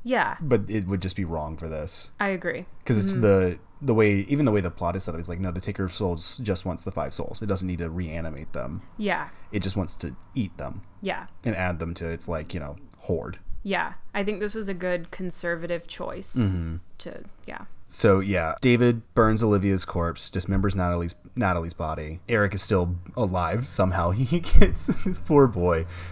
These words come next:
Speaker 2: just gets wrecked throughout this film. He does not get any reprieve. I
Speaker 1: Not
Speaker 2: think
Speaker 1: at
Speaker 2: that's the sort of
Speaker 1: all.
Speaker 2: funny, like, he's almost like the Ash character in this, that he just keeps getting the shit beat out of him.
Speaker 1: Yeah.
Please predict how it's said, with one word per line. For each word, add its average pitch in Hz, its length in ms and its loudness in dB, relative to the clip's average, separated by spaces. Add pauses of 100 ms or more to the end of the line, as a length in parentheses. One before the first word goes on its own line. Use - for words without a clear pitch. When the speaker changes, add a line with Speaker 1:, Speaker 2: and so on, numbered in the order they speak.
Speaker 2:
just 120 200 2
gets 98 300 2
wrecked 85 540 -2
throughout 87 360 2
this 87 140 -4
film. 85 240 0
He 120 160 0
does 101 180 0
not 90 480 0
get 87 420 -4 (280)
any 104 400 0
reprieve. 98 720 -2 (400)
I 208 60 -2
Speaker 1:
Not 220 100 4
Speaker 2:
think 294 140 6
Speaker 1:
at 349 120 4
Speaker 2:
that's 190 240 4
the 214 60 4
sort 104 240 4
of 95 60 0
Speaker 1:
all. 110 40 -10
Speaker 2:
funny, 92 320 2
like, 90 220 -4
he's 101 240 -2
almost 98 300 -4
like 95 100 -2
the 95 160 -6
Ash 87 300 -8
character 104 440 0
in 107 120 0
this, 110 180 0
that 101 140 -2
he 90 60 -2
just 90 140 -4
keeps 92 160 -2
getting 92 180 -2
the 85 60 -6
shit - 240 -8
beat 92 140 -6
out 92 160 0
of 110 80 -2
him. 123 160 -2 (100)
Speaker 1:
Yeah. 180 600 0